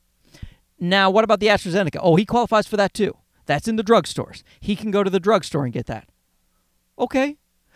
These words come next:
Well, if he can go to the drugstore and get that, why can he also go to the hospital a-, and get the Pfizer and Moderna? Y-, you say they all work well. Yes, we do. Okay, so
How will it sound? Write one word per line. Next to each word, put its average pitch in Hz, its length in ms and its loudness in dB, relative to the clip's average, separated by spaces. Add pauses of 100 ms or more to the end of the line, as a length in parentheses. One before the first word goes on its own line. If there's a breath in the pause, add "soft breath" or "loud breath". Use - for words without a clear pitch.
(140 soft breath)
Well, 262 80 -6
if 202 60 -6
he 339 120 -2
can 480 100 -12
go 453 100 0
to 370 80 -6
the 294 120 -10
drugstore 240 500 -4
and 196 80 -4
get - 220 -6
that, - 240 -6 (420)
why 320 600 -4 (680)
can 233 140 -2
he 254 220 -2
also 311 460 0
go 262 200 2
to 240 140 -8
the 240 140 -6
hospital 254 680 -2 (540)
a-, 208 60 -6
and 240 340 -4
get 247 180 0
the 226 100 -6
Pfizer 262 680 -2
and 247 320 -4
Moderna? 254 460 -2 (400)
Y-, 247 300 -6
you 254 60 0
say 311 220 4
they 254 140 4
all 254 200 6
work 240 220 4
well. 269 380 2 (240)
Yes, - 240 -8
we 175 80 -2
do. 339 160 -4 (880)
Okay, 254 240 2
so 240 240 -4